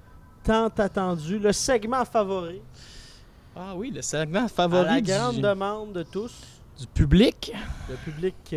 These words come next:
Speaker 1: montréalais, québécois, canadien, francophone, à l'international.
Speaker 2: De souche.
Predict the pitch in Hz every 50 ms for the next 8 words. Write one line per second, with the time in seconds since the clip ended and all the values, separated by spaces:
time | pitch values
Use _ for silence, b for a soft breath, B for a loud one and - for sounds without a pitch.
0 | 147 143 151 165 170 170 165 160 160 165 208 214 - - 220 190 185 175 - -
1 | 185 190 196 226 - b b b b b b b b b b - - - 247 233
2 | 220 208 190 160 185 226 233 214 - - - 262 254 - - 226 - - - 220
3 | 233 240 254 254 - - - B B B B B B B - - 143 151 180 226
4 | 247 254 - 254 240 233 240 226 202 - - 196 185 185 190 214 226 143 139 139
5 | - - - 226 262 - - - - -